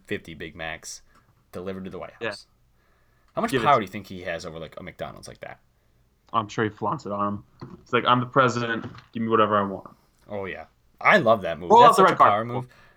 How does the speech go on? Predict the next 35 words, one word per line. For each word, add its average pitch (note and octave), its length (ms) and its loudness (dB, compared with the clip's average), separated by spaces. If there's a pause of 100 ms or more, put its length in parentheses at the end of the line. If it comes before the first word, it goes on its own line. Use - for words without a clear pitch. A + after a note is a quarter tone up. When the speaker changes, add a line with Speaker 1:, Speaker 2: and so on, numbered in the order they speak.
(400)
Speaker 1:
I C4 80 4
think F3 140 0
it's G#2 80 -8
a G#2 60 -12
power G#2+ 240 0
move. E2 280 -14 (1040)
Speaker 2:
Probably. G2+ 500 -10
Speaker 1:
Love - 840 -16
it. - 240 -20
I - 160 6
love E3 220 0
Speaker 2:
<laughs> - 20 -6
Speaker 1:
it, D#3+ 80 -4
though. E2+ 80 -6
I G2+ 60 -2
have C3+ 100 -4
no C3+ 400 -6
fucking B2+ 320 -6
problem. E2+ 340 -8 (520)
Speaker 2:
He F#3 140 0
might G#3 180 4
have B2 140 2 (480)
just B2+ 260 -10
got C3 280 -2 (160)
himself B2 280 -4
reelected B2+ 420 0
with G#2 120 -18
this G#2+ 180 -12
move, A#2+ 220 -6 (520)
in C3+ 140 -2
my D3 160 6
opinion. C3 360 -4
I B2+ 120 -4
see E3+ 260 -2
this. G3 360 -4